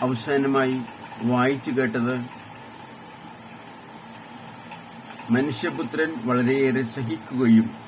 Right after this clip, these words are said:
നിയമ-, ജനപ്രമാണികൾ, പ്രധാന പുരോഹിതന്മാർ, നിയമജ്ഞർ എന്നിവരാൽ തിരസ്കരിക്കപ്പെടുകയും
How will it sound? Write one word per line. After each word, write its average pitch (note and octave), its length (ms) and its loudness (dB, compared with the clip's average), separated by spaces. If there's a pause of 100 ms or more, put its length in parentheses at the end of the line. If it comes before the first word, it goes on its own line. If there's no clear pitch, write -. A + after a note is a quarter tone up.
(360)
നിയമ-, C3+ 460 4
ജനപ്രമാണികൾ, B2+ 880 4 (240)
പ്രധാന B2+ 320 4
പുരോഹിതന്മാർ, B2+ 1040 2 (480)
നിയമജ്ഞർ B2+ 680 4 (120)
എന്നിവരാൽ A#2+ 600 6 (480)
തിരസ്കരിക്കപ്പെടുകയും A#2+ 1400 2